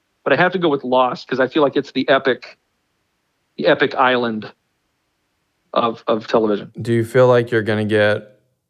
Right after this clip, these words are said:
Speaker 2: blowback from my hundreds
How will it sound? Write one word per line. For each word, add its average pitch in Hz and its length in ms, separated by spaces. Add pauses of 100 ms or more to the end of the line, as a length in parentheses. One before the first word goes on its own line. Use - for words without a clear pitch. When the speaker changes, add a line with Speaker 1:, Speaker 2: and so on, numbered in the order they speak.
(440)
Speaker 2:
blowback 110 640
from 104 280
my 101 180
hundreds 101 920